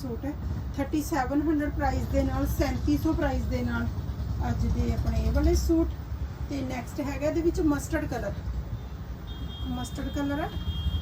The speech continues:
ਬਹੁਤ ਪਿਆਰੇ ਸੂਟ ਹੈ,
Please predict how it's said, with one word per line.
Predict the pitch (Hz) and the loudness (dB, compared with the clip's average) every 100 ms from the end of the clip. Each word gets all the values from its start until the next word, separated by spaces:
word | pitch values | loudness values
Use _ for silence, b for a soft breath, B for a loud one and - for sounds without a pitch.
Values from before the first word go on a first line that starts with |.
| - - - - - - - - - - - - - - - - - - - - - - - - - - - - - - - - - - - - - - | 0 0 0 -2 -2 -2 -2 -2 -2 -2 -4 -4 -6 -6 -6 -6 -4 -6 -6 -6 -4 -4 -4 -4 -4 -4 -4 -4 -4 -6 -4 -4 -4 -6 -6 -4 -4 -2
ਬਹੁਤ | 269 254 277 294 - | 0 0 2 2 0
ਪਿਆਰੇ | 320 285 254 254 | 0 2 0 -2
ਸੂਟ | - 254 240 | -2 -2 -2
ਹੈ, | 269 | -2